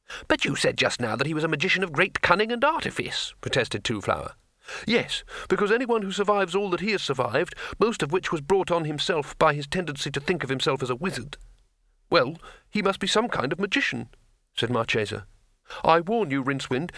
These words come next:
if you give me the merest suspicion that you are intoning the great spell, I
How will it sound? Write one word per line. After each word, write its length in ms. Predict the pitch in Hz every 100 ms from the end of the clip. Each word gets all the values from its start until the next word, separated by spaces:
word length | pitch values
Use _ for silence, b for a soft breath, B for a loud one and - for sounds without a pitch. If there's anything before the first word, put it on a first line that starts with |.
| B B
if 160 | 135
you 140 | 185 220
give 240 | 202 208
me 100 | 196
the 120 | 180
merest 360 | 175 240 233 -
suspicion 460 | 214 - 233 151 135
that 180 | 139
you 100 | 160 160
are 40 |
intoning 460 | 160 147 190 180 160
the 80 |
great 300 | 151 175 160
spell, 360 | - - 120 135 B B
I 140 | 156